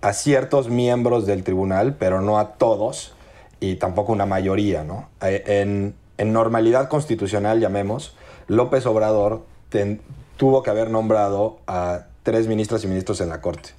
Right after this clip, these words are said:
Ese era su, en sus seis años, en su sexenio, tenía derecho a esos tres nombramientos.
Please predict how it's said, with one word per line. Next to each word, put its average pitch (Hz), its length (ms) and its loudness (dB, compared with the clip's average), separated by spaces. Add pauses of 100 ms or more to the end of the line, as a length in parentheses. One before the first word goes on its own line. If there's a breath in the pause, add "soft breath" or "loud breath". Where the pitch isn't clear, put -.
Ese 107 220 0
era 107 160 2
su, 87 400 0 (340 loud breath)
en 92 100 -2
sus 104 160 -2
seis 123 240 2
años, 139 220 0
en 101 60 -2
su 95 100 -6
sexenio, 120 360 -2
tenía 101 280 0
derecho 101 500 2
a 98 80 0
esos 92 220 -4
tres 98 220 -2
nombramientos. 98 680 -2